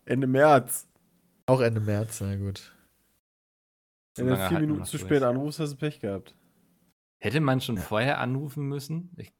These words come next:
Speaker 3: hab Leute in meinem
Speaker 1: Kannst du
Speaker 3: Umfeld
Speaker 1: ja gar nicht. Wie denn?
Speaker 3: Nee,
Speaker 1: Hör
Speaker 3: ich hab,
Speaker 1: zu.
Speaker 3: also meine Mutter hat irgendwann im Februar schon den Termin gemacht, als sie gehört hat, dass das geplant ist. Also
Speaker 1: Oh.
Speaker 3: anscheinend war das Telefon da besetzt zumindest. Aber so weit hab ich dann nicht gedacht.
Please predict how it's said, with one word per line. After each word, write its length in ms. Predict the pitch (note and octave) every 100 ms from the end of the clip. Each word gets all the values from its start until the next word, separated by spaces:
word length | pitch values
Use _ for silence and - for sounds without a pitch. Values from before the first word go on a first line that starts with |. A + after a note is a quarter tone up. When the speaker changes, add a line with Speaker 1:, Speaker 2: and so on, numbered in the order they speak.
| -
Speaker 3:
hab 140 | -
Leute 220 | B2 A#2+ B2
in 40 |
meinem 140 | A2 A#2
Speaker 1:
Kannst 200 | B2+ D4
du 20 |
Speaker 3:
Umfeld 160 | C3 A#2+
Speaker 1:
ja 0 |
gar 200 | A#2 A2
nicht. 260 | G#2+ - -
Wie 120 | F#3
denn? 180 | D#3+ A2+
Speaker 3:
Nee, 120 | D3+
Speaker 1:
Hör 60 | -
Speaker 3:
ich 100 | F3+
hab, 60 |
Speaker 1:
zu. 120 | G3 C3 -
Speaker 3:
also 200 | C3 C3
meine 220 | B2+ B2
Mutter 240 | B2+ F3
hat 160 | D3+ -
irgendwann 240 | C#3+ D3
im 120 | C3 A2+
Februar 500 | - C3 F#3 F3 B2
schon 200 | B2+ A2+
den 140 | G#2
Termin 240 | G#2 G#2
gemacht, 320 | G#2 G#2+ G#2 -
als 160 | A2+
sie 80 | A#2
gehört 300 | G#2 A2 A2+
hat, 160 | G#2 A2+
dass 140 | A2
das 200 | G2 -
geplant 460 | G2+ - A#2 A#2 G2
ist. 280 | F#2 - - _ _ -
Also 280 | G#2 G#2+
Speaker 1:
Oh. 60 | G2+
Speaker 3:
anscheinend 420 | - G#2+ A2+ C3
war 80 | B2
das 140 | A2+ -
Telefon 420 | C3+ A2+ - G2+
da 80 | G2
besetzt 520 | F#2+ G#2 G#2 - -
zumindest. 520 | G2 F2 F2+ - _ _ _ _ _ _ _ _ _ _ _ _ _ _ _ _ -
Aber 180 | A#2+ G2
so 140 | F#2+ F#2+
weit 260 | G2 G2+
hab 160 | G2+ G2
ich 80 | F#2+
dann 160 | G2+
nicht 160 | F#2+ -
gedacht. 420 | - F#2+ F2 _